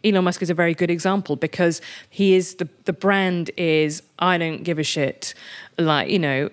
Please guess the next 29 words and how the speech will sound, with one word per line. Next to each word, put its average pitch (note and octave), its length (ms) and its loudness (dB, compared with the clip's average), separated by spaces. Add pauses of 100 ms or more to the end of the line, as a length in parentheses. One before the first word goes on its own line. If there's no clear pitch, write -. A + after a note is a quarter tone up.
um, D3+ 520 0
you F3+ 120 0
know, D3+ 80 0
"This F3 240 0
is D#3+ 60 -2
a F3+ 40 -4
power E3+ 360 0
fantasy. D3+ 600 -4
This E3 220 -2
is D3+ 80 -4
super - 460 -2
cool." E3 260 0 (300)
And A3+ 120 2
there A#3 140 2
are A#3 80 2
ways, A#3 380 0
and E3 100 -4
this F3 140 -6
makes F3 320 -4
me E3 80 -2
very D#3+ 140 4
unpopular C4 380 0
on G3 60 2
the F3 80 0
left, D#3+ 200 -4
to F3+ 80 -6
say F3 200 0
that, F3 220 -2 (100)
uh, - 80 -8